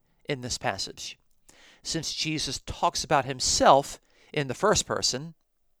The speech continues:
and then he talks about the Son of Man in the third person. But it can be safely concluded that Mark's readers would know exactly who the Son of Man is by this point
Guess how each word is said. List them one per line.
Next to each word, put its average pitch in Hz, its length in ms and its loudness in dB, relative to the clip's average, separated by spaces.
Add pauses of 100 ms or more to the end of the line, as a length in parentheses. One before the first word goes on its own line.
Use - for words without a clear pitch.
(220)
and 120 160 -6
then 151 160 2
he 139 120 -4
talks 135 260 2
about 127 160 2
the 120 80 -8
Son - 220 -2
of 113 100 -6
Man 143 480 0 (380)
in 117 180 -6
the 139 80 -6
third 220 420 4
person. 104 460 -4 (1400)
But 202 120 4
it 190 60 6
can 190 160 0
be 165 120 0
safely 175 440 2
concluded 143 720 -4 (300)
that - 180 0
Mark's 139 640 6
readers 110 640 -2 (340)
would 190 140 0
know 190 120 6
exactly 170 680 4
who 107 260 -4
the 117 100 -6
Son 127 220 -2
of 117 100 -8
Man 107 240 -4
is 101 260 -6
by 139 280 4
this 131 240 -2
point 110 460 -6